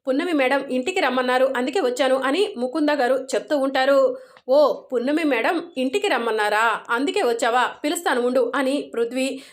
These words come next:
"పున్నమి మేడం, పున్నమి మేడం" అని పిలుస్తూ ఉంటాడు. ఇక అప్పుడే జనార్దన్ వచ్చి, "ఏంట్రా, ఎటకారం చేస్తున్నావా?" అని అడుగుతూ ఉంటాడు. "లేదు నాన్నగారండి, ఆఫీస్లో పున్నమిని మేడం అని పిలుస్తాం కదా, అందుకే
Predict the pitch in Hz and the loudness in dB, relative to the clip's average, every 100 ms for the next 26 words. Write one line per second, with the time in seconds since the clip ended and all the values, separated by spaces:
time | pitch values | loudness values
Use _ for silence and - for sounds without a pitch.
0 | _ 302 302 349 311 277 330 466 - - | _ -4 -2 0 0 0 0 -2 -8 -4
1 | 302 370 381 330 302 262 247 277 302 - | -2 0 0 0 0 -2 -2 0 -2 -4
2 | - 233 262 294 269 262 262 262 254 269 | -4 -4 -2 -2 -2 0 2 2 2 -2
3 | - 220 220 185 170 190 214 254 262 254 | -4 -4 -2 0 0 2 0 0 0 0
4 | 233 381 - - - 233 269 269 311 240 | 0 -2 -4 -10 -2 -2 0 0 0 0
5 | 254 294 330 285 285 269 254 349 330 302 | 0 0 0 0 0 0 2 2 0 -2
6 | 233 233 254 302 269 262 254 262 - 233 | -2 -2 -2 -2 0 0 2 2 0 -2
7 | 285 427 254 240 233 226 240 269 269 - | 0 0 0 0 0 0 0 -2 -6 -14
8 | - 208 247 320 294 294 277 - - 254 | -2 0 0 -2 0 2 0 -4 -8 -4
9 | 262 294 285 - 233 254 349 277 277 247 | 0 2 0 -2 -2 0 0 -2 -2 -2
10 | 254 277 269 233 233 247 - - 214 262 | -2 0 0 0 0 -2 -6 -8 -6 -2
11 | 262 - | -2 -2